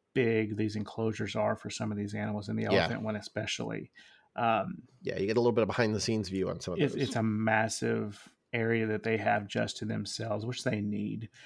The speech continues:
Speaker 1: Uh, but the elephants are so majestic. I, I love seeing the elephants, especially when they're out. The male is usually,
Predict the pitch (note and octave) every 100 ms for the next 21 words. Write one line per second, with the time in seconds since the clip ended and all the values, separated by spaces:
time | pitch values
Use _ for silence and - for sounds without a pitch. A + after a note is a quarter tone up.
0 | - _ _ G#2 F#2+ G2 F2+ - C#3 A2+
1 | G#2 G2+ - G#2+ - - - - - A2
2 | A2+ A#2 A#2 A2+ - G#2+ G#2+ G#2 G#2 A2+
3 | G#2+ G#2+ B2 - A2 G#2+ G2+ G#2 G#2+ G#2
4 | A2+ A2+ A#2 B2+ B2+ A#2 - - - _
5 | A#2+ A2 A2+ A#2